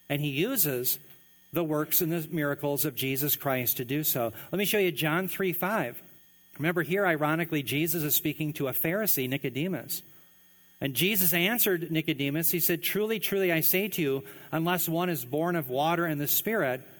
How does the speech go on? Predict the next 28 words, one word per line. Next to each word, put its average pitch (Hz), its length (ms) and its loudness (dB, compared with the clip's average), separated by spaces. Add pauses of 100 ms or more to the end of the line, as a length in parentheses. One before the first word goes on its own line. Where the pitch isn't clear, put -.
(380)
he 190 160 -2
cannot 170 320 0
enter 151 500 -2 (640)
into 151 220 0
the 143 100 -2
kingdom 135 380 -2
of 110 160 -2
God." 110 300 -4 (960)
Now, 170 120 4
notice 214 260 2
this 226 200 2
phrase, 208 360 2
"unless 170 380 2
one 202 180 0
is 156 140 -2
born 160 280 0
of 151 120 0
water 165 340 2
and 147 100 0
the 143 40 -4
Spirit." 180 440 0
We 196 100 -2
kind 233 200 0
of 185 140 -4
glaze 175 360 0
over 180 280 0
at 151 140 0
that, 127 280 2